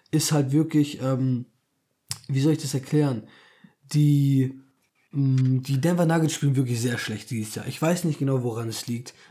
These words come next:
aber sie haben in den Playoffs so gut gespielt und spielen jetzt plötzlich wieder,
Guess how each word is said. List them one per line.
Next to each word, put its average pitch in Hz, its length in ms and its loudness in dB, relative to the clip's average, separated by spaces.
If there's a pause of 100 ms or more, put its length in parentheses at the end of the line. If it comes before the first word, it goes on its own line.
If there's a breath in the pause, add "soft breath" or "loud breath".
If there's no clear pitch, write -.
aber 117 200 -4
sie 123 120 0
haben 143 120 4
in 139 60 4
den 131 100 0
Playoffs 143 360 -2
so 165 160 0
gut 170 180 -6
gespielt 131 580 -6 (540 soft breath)
und 131 140 -6
spielen 147 220 2
jetzt 135 240 -2
plötzlich 139 580 -2
wieder, 127 420 -2